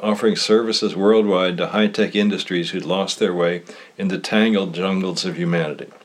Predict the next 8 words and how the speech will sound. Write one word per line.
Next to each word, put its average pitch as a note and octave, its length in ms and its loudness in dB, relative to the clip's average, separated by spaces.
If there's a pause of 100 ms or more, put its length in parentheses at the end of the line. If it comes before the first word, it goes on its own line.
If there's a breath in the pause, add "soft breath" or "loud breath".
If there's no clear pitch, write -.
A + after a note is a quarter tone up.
(1080 loud breath)
Jorge F3 320 4
called D3 300 4
out C#3 180 4
to A2 80 -2
the G#2 100 6
shining G#2 500 2
airborne F2 440 -2
bubble. F2 340 0